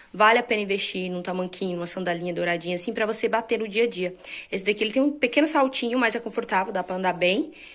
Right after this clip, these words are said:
E a gente vai de carro, né? Então tá de boas. Essa calça, ela tem esse recorte, então não dá pra dobrar. Por isso eu prefiro usar com sapatinhos mais altos assim, como esse tamanco, sabe? Não é tão alto,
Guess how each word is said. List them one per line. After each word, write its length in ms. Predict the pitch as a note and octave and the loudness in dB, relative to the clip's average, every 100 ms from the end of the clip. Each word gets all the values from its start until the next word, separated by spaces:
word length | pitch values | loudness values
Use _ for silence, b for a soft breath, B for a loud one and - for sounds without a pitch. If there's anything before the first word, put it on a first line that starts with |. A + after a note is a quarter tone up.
| B B | B B
E 220 | F#3 F#3+ | -2 0
a 60 | F3+ | 0
gente 180 | F3+ | -2
vai 80 | F#3 | -4
de 100 | F3+ | -4
carro, 220 | - A#3 | -2 -2
né? 100 | A#3 | 0
Então 220 | G#3 G#3+ G#3+ | -2 -4 -6
tá 120 | G#3+ | -4
de 100 | A3 | -4
boas. 320 | F#3+ E3 D#3 | -4 -6 -2
Essa 280 | - G#3+ - | 2 4 4
calça, 380 | - A#3+ C#4 - | 4 4 4 0
ela 240 | - G#3+ G#3+ | 0 2 2
tem 340 | G#3+ G#3+ G#3+ | 0 -2 0
esse 180 | G#3 G#3+ | -2 0
recorte, 460 | G3 G3 A#3 G#3+ G#3 | 0 2 2 2 -2
então 160 | G#3+ | -2
não 120 | G#3+ A#3 | 0 2
dá 120 | A3 | 2
pra 100 | A3 | 2
dobrar. 420 | A#3+ A3+ E3+ - B B B | 2 4 2 -2 B B B
Por 100 | G#3+ | -2
isso 120 | G#3+ | -2
eu 40 | |
prefiro 280 | G#3 G#3 G3+ | -2 -2 -2
usar 180 | G#3 G3+ | 0 -2
com 80 | - | -2
sapatinhos 420 | - G#3+ A3 G3+ | -4 -4 -4 -2
mais 220 | G3+ A3 | 0 2
altos 260 | G3 G3 G3+ | 2 2 0
assim, 300 | C#4+ - D#3+ - - _ | 0 -2 -6 -16 -20 _
como 280 | - F#3+ F#3+ | -4 -2 0
esse 120 | G#3 | -2
tamanco, 360 | - A#3 D#3+ D#3 | -4 -4 -6 -6
sabe? 240 | G3+ F3+ | -2 -2
Não 100 | E3 | -2
é 40 | G3+ | 0
tão 260 | G3 A#3+ | 4 8
alto, 400 | A3+ G#3+ C4 G4 | 8 8 4 -4